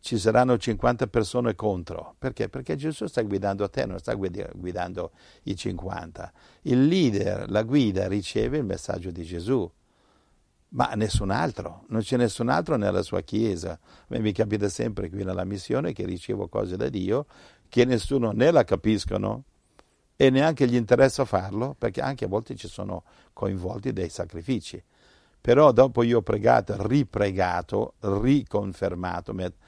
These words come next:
mi impunto e dico: "No, questo il Signore ha mostrato a me e basta. Ognuno faccia quello che vuole." Questo. E di solito la mia missione qua mi segue, perché io sono il piccolo, piccolo leader qua, e loro mi seguono,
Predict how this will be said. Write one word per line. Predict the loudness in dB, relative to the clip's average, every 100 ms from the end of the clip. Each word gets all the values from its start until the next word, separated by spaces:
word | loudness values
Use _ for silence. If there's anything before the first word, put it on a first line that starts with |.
| -20 -10 0
mi | 4
impunto | 4 0 2 4 4 4 4 4 -2 _ _
e | -4
dico: | -2 0
"No, | 0 0 0 -6 _
questo | -2 -2 -4
il |
Signore | -6 -6 -6
ha |
mostrato | -8 -4 -4 -2
a | -2
me | -2 -2
e | -4
basta. | -4 -6 -14 -18 _ _ _ -12
Ognuno | -4 -2 0
faccia | -2 -4 -4
quello | -4 -4
che | -4 -6
vuole." | -6 -6 -10
Questo. | -6 -6 -6 _ _ _ _ _
E | -4
di | -2
solito | 0 -2 -2 -4
la | -4
mia | -4
missione | -6 -8 -8 -8 -8
qua | -8 -8
mi | -8
segue, | -6 -8 -6 -8 -8
perché | -12 -10 -12 -12 _ _ _
io | -10 -8
sono | -6 -6
il | -6 -4
piccolo, | -4 -4 -6 -10 -8
piccolo | -6 -6 -4 -4
leader | 0 0 0 -2 -6
qua, | -4 -4 -4 -8 _ _
e | -6
loro | -4 -4
mi | -8
seguono, | -10 -10 -10 -12